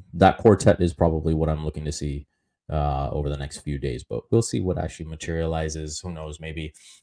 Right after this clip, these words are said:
maybe with a guy like Bruce, they're thinking, you know,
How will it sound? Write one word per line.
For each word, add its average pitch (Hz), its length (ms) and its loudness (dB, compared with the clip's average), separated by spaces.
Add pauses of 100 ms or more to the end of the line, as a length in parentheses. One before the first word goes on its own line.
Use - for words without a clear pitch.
(640)
maybe 87 240 -6
with 82 160 -4
a 82 60 -6
guy 78 160 -2
like 78 240 -4
Bruce, 82 260 -8
they're 78 200 -6
thinking, 73 540 -12 (140)
you 76 140 -12
know, 65 340 -12